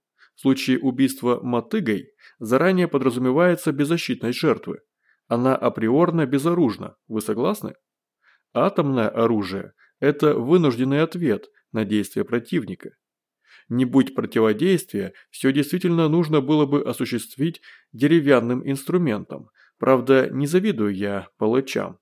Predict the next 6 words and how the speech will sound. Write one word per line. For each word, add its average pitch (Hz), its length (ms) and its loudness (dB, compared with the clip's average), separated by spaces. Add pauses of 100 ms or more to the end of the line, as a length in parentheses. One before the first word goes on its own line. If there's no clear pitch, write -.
(920)
Мар 120 260 0
хохотнул. 120 580 -6 (680)
«А - 140 2
вы 208 280 0
идеалист, 175 560 2
адмирал. 107 540 -4